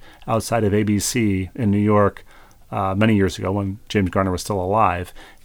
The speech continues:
And I think he was a rare, uh, guy who didn't sign a lot of autographs.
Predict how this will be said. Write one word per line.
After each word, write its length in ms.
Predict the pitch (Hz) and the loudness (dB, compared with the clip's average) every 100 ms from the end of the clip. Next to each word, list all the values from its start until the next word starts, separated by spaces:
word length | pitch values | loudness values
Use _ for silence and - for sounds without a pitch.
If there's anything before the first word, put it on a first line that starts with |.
| - | -10
And 280 | 104 92 90 | -4 -2 -2
I 100 | 92 | -2
think 220 | - 113 | -2 -4
he 120 | - | -2
was 140 | 104 92 | -2 0
a 80 | |
rare, 540 | 90 98 101 98 98 - - | 0 2 2 2 0 -2 -10
uh, 140 | 143 - - | -12 -12 -8
guy 180 | 110 104 | -2 0
who 100 | 104 | 2
didn't 160 | 107 98 | 0 0
sign 160 | 107 | 0
a 40 | 101 | 4
lot 140 | 98 | 4
of 80 | 98 | 4
autographs. 520 | 110 110 - - - | 0 0 -8 -10 -16